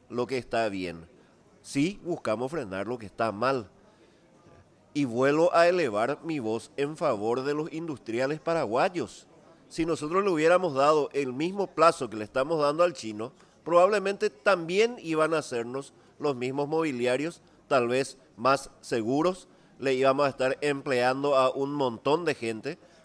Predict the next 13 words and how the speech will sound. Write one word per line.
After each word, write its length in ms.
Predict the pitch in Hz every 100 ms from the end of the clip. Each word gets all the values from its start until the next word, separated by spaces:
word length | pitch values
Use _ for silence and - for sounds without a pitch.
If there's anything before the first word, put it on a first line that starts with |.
| -
la 220 | 139 135
plata 320 | 143 139 151
se 160 | 147 127
iba 300 | 135 139 143
a 40 |
redistribuir 1080 | 123 143 147 139 - 147 139 120 131 156 175 - _
en 200 | - 120
una 340 | 127 135 147 - - _ -
pálida 520 | 160 180 160 143 120
economía, 840 | 127 135 131 113 120 131 135 135 -
eh, 640 | 127 123 110 104 120 98
eh, 20 |
local, 640 | 120 143 - 123 123 175